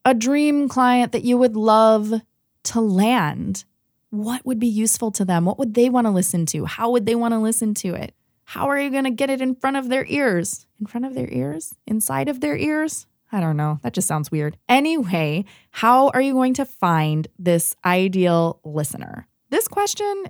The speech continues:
is a little bit tricky, but is going to help you with so many of your decisions. There's this really cool case study of this, which is a podcast that is fairly new. It came out in two thousand eighteen. It is called seventy million,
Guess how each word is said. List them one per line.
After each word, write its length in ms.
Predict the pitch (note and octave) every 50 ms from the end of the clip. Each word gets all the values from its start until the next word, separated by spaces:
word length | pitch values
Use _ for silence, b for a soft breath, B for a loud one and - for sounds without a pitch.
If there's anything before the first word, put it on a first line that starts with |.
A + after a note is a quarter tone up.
| -
is 260 | B3+ C4 C4 C4 C4
a 60 | B3 A#3+
little 220 | A3+ G#3+ G#3+ A3
bit 120 | A3 A3
tricky, 380 | - - F#3 D#3+ - E3+ D#3+ E3
but 220 | E3 E3+ G3 F#3+
is 240 | - C#4+ D#4+ E4+ D#4+
going 160 | C#4 A#3 A3+
to 60 | A3 G#3
help 260 | - - E3 D#3+ -
you 100 | E3+ D#3
with 100 | D#3+ D3+
so 220 | - - - F3
many 240 | F3 F3 E3+ E3+ E3
of 80 | D#3+ D#3
your 100 | D3+ D3
decisions. 640 | D3 C#3+ - - C#3+ D3 - - - - - - -
There's 180 | - B3+ D4+ E4
this 220 | - F#4+ - -
really 240 | G3+ G3 G3+ G#3 G3+
cool 260 | G3+ - G#3 G3 F#3+
case 260 | F#3 - - F3+ E3
study 360 | - - F#3 E3 E3+ D#3 D3+ -
of 200 | - D#3+ D3+ D3+
this, 220 | D#3+ D#3+ D3 -
which 140 | - E3+ -
is 80 | E3+ E3+
a 80 | F3
podcast 600 | E3+ - - - A3 A3+ A3+ - - A#3 A#3 A3+
that 120 | - A3+ G#3
is 240 | G#3 G3 F#3+ F#3 F#3+
fairly 300 | - F3+ F3 F#3+ A#3 A#3
new. 160 | F3 D#3 D#3+
It 80 | E3+
came 160 | - - E3+ E3
out 100 | E3 -
in 60 | F3+
two 140 | - F#3+ F3
thousand 320 | - E3+ E3+ - G3 - -
eighteen. 720 | E3+ E3+ F3+ - - - - F#3 E3+ E3+ F3 F3 F#3+ G3 -
It 80 | G3+
is 120 | F#3 F3+ -
called 400 | - - F#3+ F#3 F3+ F3 E3+ -
seventy 520 | - - - - F#3 F3+ G#3 G#3+ A3 A#3+
million, 680 | B3 G#3+ E3+ D3+ D3 C#3+ C#3 C3+ C3+ C3+ D3 E3 G3+ C#4